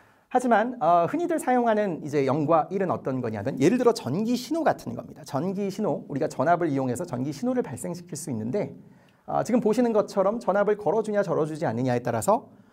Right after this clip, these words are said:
전기 신호가 생겼다, 없어졌다, 생겼다, 어, 없어졌다를 반복할 수 있죠. 이런 제어를 할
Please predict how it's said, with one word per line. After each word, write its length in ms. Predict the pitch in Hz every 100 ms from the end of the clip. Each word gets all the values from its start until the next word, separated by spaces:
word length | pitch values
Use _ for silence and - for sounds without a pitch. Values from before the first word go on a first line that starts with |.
| _
전기 260 | 143 160 190
신호가 280 | 196 175
생겼다, 500 | 185 262 277 269 233
없어졌다, 360 | 208 - 151 160
생겼다, 420 | 160 220 208 214 165
어, 300 | - 131 -
없어졌다를 460 | - 160 151 139
반복할 420 | 143 120 120 123 113
수 140 | -
있죠. 260 | 123 - - _ _ _ _
이런 220 | 180 233 262
제어를 420 | 143 165 185
할 80 | 185